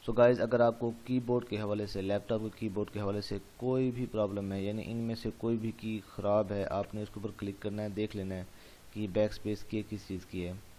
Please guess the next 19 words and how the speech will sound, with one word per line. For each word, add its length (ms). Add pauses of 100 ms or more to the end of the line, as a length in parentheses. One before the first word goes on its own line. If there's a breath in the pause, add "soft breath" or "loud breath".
(400 loud breath)
तो 100
आपने 280
उसके 180
ऊपर 120
click 260
करना 240
है 180
और 200
यहाँ 380
से 160
आपने 220
इसको 160
डिबल-, 420
disable 440
करके 420
यहाँ 380
पे 220
आपने 400
इसको 340